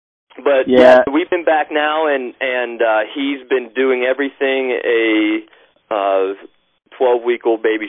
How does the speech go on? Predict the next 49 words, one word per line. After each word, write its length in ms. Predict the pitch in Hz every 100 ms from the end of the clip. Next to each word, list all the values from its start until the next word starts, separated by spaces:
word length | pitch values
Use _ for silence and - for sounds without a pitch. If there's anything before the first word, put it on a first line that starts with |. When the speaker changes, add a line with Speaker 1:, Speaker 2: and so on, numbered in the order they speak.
| -
Speaker 1:
should 140 | 104
be 100 | 101
doing. 340 | 92 92 90 90
You 60 |
know, 160 | 95 92
he's 140 | 95 92
laughing 440 | 107 110 107 110
at 220 | 107 104
you, 400 | 107 104 104 104 98
he's 120 | 92 -
smiling, 880 | 104 104 104 101 104 104 104 101 98
he's, 240 | 92 87 - _ - -
I 40 | 87
mean, 180 | 92 87
he's, 220 | 101 92 - -
he's 140 | 107 104
doing 240 | 104 95
great. 320 | 92 90 80 - _ _ _ _ _ _ _ _ _ _ _ 117
Speaker 2:
Yeah, 200 | 120 131
that's 200 | 151 160
incredible, 420 | 151 151 151 139
Jeff. 240 | 139 135
And 80 | 143
I 60 | 147
did, 220 | 175 156
I, 240 | 165 170
I 40 | 160
mean, 100 | 160
I, 160 | 160
of 80 | 170
course, 220 | 180 175 156
I 100 | 170 -
seen 160 | 165
the 80 | 156
post 300 | - 160 156
there, 200 | 160 156
and 100 | 147
I 60 | 147
had 200 | 151 143
my 100 | 143
prayers 360 | - 147 147 127
with 100 | 127
you 160 | 139 147
and 100 | 127
your 100 | -
family 360 | 139 143 143
there, 180 | 127 127
just 240 | 123 143 -
because, 280 | - 143